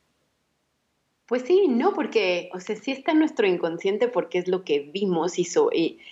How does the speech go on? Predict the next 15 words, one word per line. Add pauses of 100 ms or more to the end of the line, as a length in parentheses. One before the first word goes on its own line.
(240)
digamos
que
la,
los
primeros (800)
ladrillos
de,
de
construcción
de
nuestro
ser (100)
los
puso
ella.